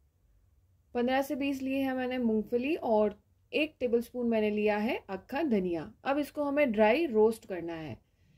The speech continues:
गैस की फ्लेम को एकदम सिम पर रखना है और इसको रोस्ट करना है और कंटिन्यूअसली इसको चलाते रहे ताकि ये जले नहीं। ये जो मसाले हैं गाइस, मूंगफली हो गया, धनिया हो गया, करी पत्ता हो गया,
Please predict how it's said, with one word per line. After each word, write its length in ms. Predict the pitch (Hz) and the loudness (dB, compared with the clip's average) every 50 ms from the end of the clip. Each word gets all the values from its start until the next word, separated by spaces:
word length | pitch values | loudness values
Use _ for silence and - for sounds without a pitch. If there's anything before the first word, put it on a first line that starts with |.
| _ _ _ - | _ _ _ -2
गैस 300 | 190 220 226 233 247 240 | 2 4 4 4 4 0
की 140 | - 285 294 | -4 -8 -8
फ्लेम 340 | - - - 240 240 247 254 | -8 -4 -2 -2 -2 0 0
को 100 | 247 277 | 0 0
एकदम 480 | 262 233 202 196 202 240 269 277 294 302 - _ _ _ - | 0 0 0 -2 -6 -6 -4 -4 -6 -8 -10 _ _ _ -6
सिम 320 | - - 247 240 247 240 | 0 2 2 2 2 0
पर 160 | 233 262 254 247 | -2 -2 0 0
रखना 340 | 240 233 233 233 247 247 254 | 0 0 -2 -2 -2 -2 -2
है 180 | 254 269 311 370 | -2 0 -2 -2
और 220 | 381 285 226 208 | -2 -2 -2 -2
इसको 300 | 214 208 - - 254 294 320 | -2 -4 -6 -6 -6 -2 2
रोस्ट 260 | 262 220 214 214 - | 2 2 2 0 -4
करना 240 | - 196 180 180 175 | -10 -8 -8 -8 -8
है 160 | 170 160 101 | -8 -6 -6
और 160 | 127 196 202 | -4 -4 -4
कंटिन्यूअसली 920 | 208 - 220 214 214 208 - 254 262 254 254 247 240 220 214 - - 254 240 | -4 -4 -4 -2 -4 -4 -6 -6 -4 -4 0 0 0 0 -2 -4 -10 -10 -10
इसको 220 | 240 233 - 240 | -8 -6 -6 -6
चलाते 520 | 240 - - 196 180 170 180 - - 226 226 | -6 -6 -6 -6 -4 -4 -4 -4 -2 0 0
रहे 280 | 240 240 247 277 349 427 - _ _ _ - - _ _ _ - | 2 2 2 0 0 -2 -4 _ _ _ -20 -20 _ _ _ -6
ताकि 360 | 220 214 202 202 202 - 247 247 | -4 -2 -2 -2 -4 -6 -8 -4
ये 380 | 240 233 233 254 330 415 277 294 | -2 0 0 2 0 0 -2 -6
जले 420 | 196 180 180 196 190 175 180 175 170 | -8 -6 -4 -2 -2 0 0 0 -2
नहीं। 280 | 165 160 160 160 156 - _ _ _ _ _ _ _ _ _ _ _ _ _ _ _ _ _ _ - | -2 -4 -6 -6 -8 -10 _ _ _ _ _ _ _ _ _ _ _ _ _ _ _ _ _ _ -8
ये 180 | 220 214 240 277 | -4 -2 0 2
जो 120 | 269 339 | 2 4
मसाले 440 | 359 320 254 240 277 247 233 240 247 | 2 2 2 0 -2 -2 0 0 0
हैं 220 | 262 277 285 277 262 | 0 0 -2 -2 0
गाइस, 340 | 262 247 240 247 240 233 - - | 0 0 0 -2 -4 -6 -6 -2
मूंगफली 440 | 233 233 240 240 233 277 277 269 269 | 0 0 0 0 0 0 0 0 2
हो 180 | 262 247 240 226 | 2 2 2 4
गया, 360 | 220 226 226 220 214 220 220 | 4 2 2 2 0 0 -2
धनिया 380 | 202 202 208 214 214 226 233 240 | 0 0 2 2 2 2 0 0
हो 200 | 240 233 226 214 | 0 -2 -2 -2
गया, 320 | 196 214 214 208 208 202 | -2 -2 -2 -2 -4 -6
करी 300 | 202 - 214 208 202 214 | -6 -6 -6 -6 -6 -6
पत्ता 320 | 208 214 214 214 - 240 | -6 -6 -8 -6 -8 -6
हो 180 | 240 240 226 214 | -4 -4 -2 -2
गया, 320 | 196 196 202 196 196 202 | -2 -2 -4 -4 -6 -8